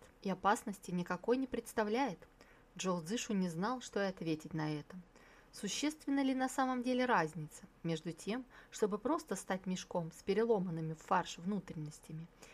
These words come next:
и тем, чтобы стать таким же мешком, только проглоченным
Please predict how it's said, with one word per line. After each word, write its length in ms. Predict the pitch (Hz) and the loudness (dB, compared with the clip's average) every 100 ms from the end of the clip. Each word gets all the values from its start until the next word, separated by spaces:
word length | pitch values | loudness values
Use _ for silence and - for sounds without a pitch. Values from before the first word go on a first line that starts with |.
| - | -8
и 80 | 196 | -8
тем, 320 | - 269 302 - - - | -2 0 0 -4 -16 -18
чтобы 300 | - 214 190 | -4 -2 -2
стать 300 | 180 196 190 | -2 -2 -2
таким 320 | 190 185 208 | -4 -4 -2
же 100 | 180 | -2
мешком, 540 | 175 170 - 254 311 294 - | -2 -4 0 2 2 0 0
только 320 | 220 254 262 240 | 2 4 2 -2
проглоченным 800 | 202 175 180 233 - 220 214 | 0 0 0 0 -2 -8 -8